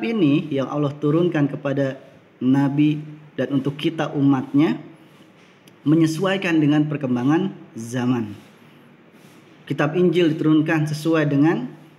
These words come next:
kondisi keadaan pada masa Nabi Isa alaihissalam. Begitu juga dengan Taurat dan Zabur. Dan begitu juga dengan Al-Qur-,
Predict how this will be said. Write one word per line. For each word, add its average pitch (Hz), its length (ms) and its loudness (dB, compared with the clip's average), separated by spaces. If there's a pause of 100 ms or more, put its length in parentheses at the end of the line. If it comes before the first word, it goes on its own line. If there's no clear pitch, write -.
(300)
kondisi 156 520 2
keadaan 156 640 -2
pada 143 160 0
masa 139 520 -2 (680)
Nabi 143 560 0 (160)
Isa 135 320 -6
alaihissalam. 110 600 -8 (1600)
Begitu 147 320 0
juga 160 160 2
dengan 143 240 2
Taurat 160 320 0
dan 143 200 4
Zabur. 160 440 0 (1300)
Dan 147 240 2
begitu 139 400 0
juga 156 80 0
dengan 151 400 0 (240)
Al-Qur-, 190 520 -2